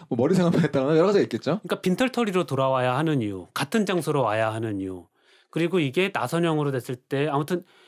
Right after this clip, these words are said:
Speaker 2: 여러 가지 것을 거쳐도 이 사람이 인격이 성장했다라는 거 하나를 보여주기 위해서는 다른 거는 다 똑같이 통제를 해주는 게 좋아요.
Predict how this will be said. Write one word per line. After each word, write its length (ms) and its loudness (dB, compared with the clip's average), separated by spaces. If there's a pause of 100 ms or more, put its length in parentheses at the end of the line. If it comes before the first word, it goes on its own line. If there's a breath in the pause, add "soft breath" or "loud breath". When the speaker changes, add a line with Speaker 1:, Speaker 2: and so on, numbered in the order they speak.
(140 soft breath)
Speaker 2:
여러 320 2
가지 240 0
것을 300 -4
거쳐도 680 -2 (1160 soft breath)
이 40 -2
사람이 340 2
인격이 400 0
성장했다라는 600 0
거 60 -4
하나를 260 0
보여주기 420 -2
위해서는 440 -2
다른 280 0
거는 220 -2
다 140 -12
똑같이 380 -6
통제를 440 0
해주는 280 -2
게 80 -2
좋아요. 400 -14